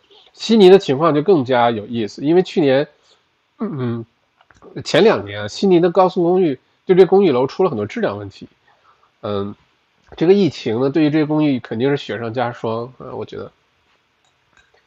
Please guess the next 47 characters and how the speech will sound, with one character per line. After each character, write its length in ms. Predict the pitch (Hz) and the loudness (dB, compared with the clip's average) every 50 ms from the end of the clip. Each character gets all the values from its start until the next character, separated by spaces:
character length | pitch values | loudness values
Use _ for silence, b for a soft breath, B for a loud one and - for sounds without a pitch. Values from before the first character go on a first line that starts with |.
| _ _ _ _ _ _ _ _ _ _ | _ _ _ _ _ _ _ _ _ _
Sally， 320 | - - 156 156 151 131 | 0 2 2 4 4 2
是 180 | 113 - - 147 | 0 -2 -4 -4
的， 120 | 123 110 | -4 -4
Stage 300 | 104 - - 147 147 135 | -4 -2 0 0 0 0
Four，Baker's 1120 | - - - 147 131 107 104 - _ _ _ _ _ _ _ _ - 147 147 - 156 135 - - | -2 -2 0 0 0 0 -2 -8 _ _ _ _ _ _ _ _ -2 -2 -2 0 -2 -4 -4 -4
Delight 260 | - 127 127 127 117 117 | -4 -4 -2 -2 -2 -4
面 160 | 127 139 131 | -4 -4 -2
包 140 | 127 127 131 | -2 -2 -2
店 160 | 147 131 110 | -2 -4 -4
能 120 | 107 107 | -6 -8
营 220 | 104 101 101 101 110 | -10 -12 -14 -16 -12
业 160 | 117 110 101 | -12 -12 -12
吗？ 140 | 101 113 - _ _ b b b b b b | -12 -16 -20 _ _ b b b b b b
我 120 | - 117 | -4 -4
觉 160 | 113 113 123 139 | 0 0 2 2
得 120 | 160 151 | 2 2
Baker's 460 | 143 - 170 170 156 - 156 147 - | 2 2 0 0 0 0 -2 -2 -4
Delight 340 | - 147 131 139 160 156 123 | -4 -2 2 2 2 2 2
这 60 | 123 | 0
种 160 | 117 104 101 | -4 -6 -6
店 180 | 107 117 110 104 | -4 -6 -6 -6
营 160 | 101 104 107 | -6 -8 -6
业 120 | 123 131 113 | -4 -4 -4
的 60 | 110 | -4
可 120 | - - | -8 -12
能 140 | 143 120 107 | -14 -14 -10
性 120 | - - | -8 -6
是 80 | 117 117 | -6 -8
很 220 | 113 - 110 101 | -8 -12 -14 -10
大 240 | 104 104 104 98 101 | -6 -4 -4 -4 -4
的， 100 | 98 - _ _ _ _ _ _ _ | -8 -12 _ _ _ _ _ _ _
是 100 | - 104 | -12 -6
非 120 | - 139 | -2 -2
常 80 | 117 104 | -2 -2
非 60 | 101 | -2
常 100 | 98 101 | -4 -6
大 200 | 101 110 98 98 | -6 -8 -8 -8
的， 40 | - - _ | -10 -14 _
即 220 | - 127 131 151 | -4 -2 -2 -2
使 160 | - - 104 | -2 -6 -8
进 160 | 95 - 131 | -8 -6 -6
入 60 | 110 107 | -6 -6
四 220 | - - - 113 | -8 -8 -8 -8
级 80 | 104 104 | -8 -10
封 180 | - - 101 101 | -10 -12 -12 -12
城 260 | - - 107 104 110 | -12 -14 -14 -14 -14
哈。 160 | 117 - - | -16 -18 -20